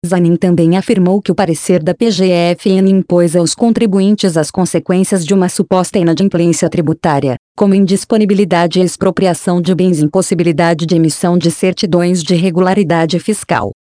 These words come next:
Para o ministro, a situação se agrava para os contribuintes que seguem recolhendo as parcelas, pois, por força da prescrição, não será possível pleitear a devolução dos valores recolhidos.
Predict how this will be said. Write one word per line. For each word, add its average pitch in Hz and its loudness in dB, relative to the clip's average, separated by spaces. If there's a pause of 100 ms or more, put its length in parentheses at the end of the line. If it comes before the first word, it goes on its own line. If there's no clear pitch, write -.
(260)
Para 180 2
o 147 2
ministro, 180 2 (180)
a 185 0
situação 196 -2
se - -4
agrava 170 0
para 170 0
os 165 0
contribuintes 220 0
que 165 -6
seguem 170 -2
recolhendo 175 2
as 170 -2
parcelas, 160 -2 (200)
pois, 190 0 (200)
por 226 0
força 190 -2
da 170 -2
prescrição, 165 -2 (220)
não 190 2
será 180 -2
possível 180 -2
pleitear 185 0
a 196 0
devolução 196 0
dos 165 0
valores 165 0
recolhidos. 160 0